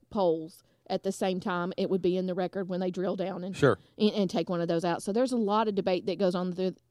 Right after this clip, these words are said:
Speaker 1: to that story and that goes to the background of that.
Speaker 2: Sure. A-, and I, I, I think
Speaker 1: <clears throat>
Speaker 2: that, um,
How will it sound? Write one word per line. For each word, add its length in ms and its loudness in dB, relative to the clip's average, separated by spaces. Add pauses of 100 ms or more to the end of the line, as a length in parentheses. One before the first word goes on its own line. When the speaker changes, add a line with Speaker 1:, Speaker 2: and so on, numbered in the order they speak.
Speaker 1:
to 240 2
that 320 2 (360)
story 640 0
and 160 2
that 120 -4
goes 180 2
to 80 -8
the 80 -2
background 460 -4
of 100 -12
that. 240 -8 (260)
Speaker 2:
Sure. 220 0 (320)
A-, 220 2
and 420 2
I, 100 -4 (240)
I, 260 0
I 60 0
think 320 -2
Speaker 1:
<clears throat> 20 -8
Speaker 2:
that, 300 2
um, 420 -2